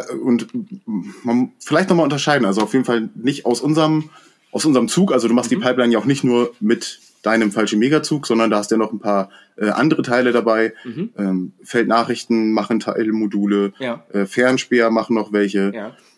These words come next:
Speaker 1: Und, äh, war noch jemand von anderem? Nee, ich glaub nicht. Äh, also da,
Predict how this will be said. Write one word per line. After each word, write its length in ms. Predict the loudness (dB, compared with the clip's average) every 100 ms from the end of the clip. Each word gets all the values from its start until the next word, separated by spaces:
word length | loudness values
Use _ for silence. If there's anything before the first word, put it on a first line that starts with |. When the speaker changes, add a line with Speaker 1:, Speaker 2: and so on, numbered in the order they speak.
| _ _ -4
Speaker 1:
Und, 440 | 0 2 2 -2 -4
äh, 300 | -2 -2 -4 -8 _ _
war 100 | -8
noch 180 | -6 -6
jemand 240 | -6 -6 -6
von 320 | -8 -8 -10 -12
anderem? 260 | -8 -2 -2
Nee, 80 |
ich 80 | -2
glaub 180 | -6 -6
nicht. 260 | -4 -6 -10 -20 -20 -20 -20 -20 _ -6
Äh, 300 | -2 0 -2 -4 _ _ _ _ _ _ -20 -20 _ -16 -8
also 160 | -8
da, 100 | -8